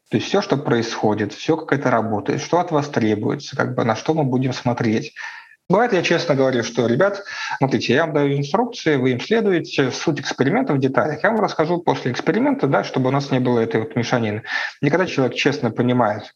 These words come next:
на что это похоже, когда он понимает, что вот это вот незнание важно для построения эксперимента, люди хорошо к этому относятся, совершенно спокойно. Главное, чтобы потом ты, правда, уделил, как бы, время и не принялся, а рассказал, что произошло.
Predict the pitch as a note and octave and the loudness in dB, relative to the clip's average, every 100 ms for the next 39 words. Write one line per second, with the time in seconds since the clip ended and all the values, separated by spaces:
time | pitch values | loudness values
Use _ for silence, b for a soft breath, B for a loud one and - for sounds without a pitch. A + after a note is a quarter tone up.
0 | - C#3+ C3+ - B2+ A#2+ C#3 F3+ B3+ A#3 | -12 -2 -2 0 -2 0 0 0 0 0
1 | - B2+ A#2 A#2 C3 C3+ B2 G#2 - - | 2 2 2 0 2 4 2 0 -2 -2
2 | A2+ B B B B B A2+ C3+ B2 G#2+ | -2 B B B B B 0 2 2 0
3 | - A#2 C3 C3 C3 G#2 G#2 G2+ A2+ G2+ | 0 0 2 4 2 2 2 2 2 2
4 | G#2 G#2 A2 G2+ - B2+ B2 B2+ B2+ E3+ | -2 0 0 0 0 0 2 0 -2 0
5 | A3 B3+ G#3 G#3 G#3 G#3 G#3 G#3 G3+ - | 0 2 2 2 0 0 0 0 -2 0
6 | F3+ E3+ D3+ - - - B2+ - D3+ - | 0 0 -2 -4 -6 -2 -2 -2 -2 0
7 | D3 A#2 G#2+ D#3+ G3+ - F3 F3 F#3+ F3 | 0 0 0 0 0 -2 -2 -2 0 -2
8 | C#3+ D3+ C3+ B2 A#2+ A#2 A#2 A#2 A#2 A#2 | 0 0 0 0 2 2 2 2 2 2
9 | A#2 F#3+ A3 A#2 - B B B B A#2+ | 2 2 2 2 0 B B B B 2
10 | C#3+ E3 D3+ C#3+ C#3 C3 C#3 D#3 G3+ C4 | 4 4 4 4 4 2 2 2 2 2
11 | - A#2+ - - E3+ - C#3 C#3+ C3 B2+ | 2 0 0 0 0 -2 0 2 2 2
12 | - G2 | 0 -2